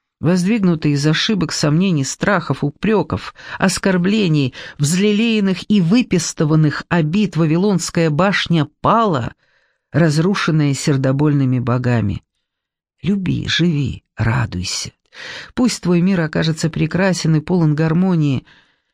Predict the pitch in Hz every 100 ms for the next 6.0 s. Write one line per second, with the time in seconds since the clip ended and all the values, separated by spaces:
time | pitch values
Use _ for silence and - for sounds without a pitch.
0 | _ _ _ - 190 214 202 202 196 208
1 | 214 220 170 147 151 147 - 127 113 -
2 | - - - _ _ - - - 214 202
3 | 226 - 233 190 170 156 - 175 185 180
4 | - 208 175 214 185 - 190 185 175 185
5 | 170 - 185 175 165 139 147 170 151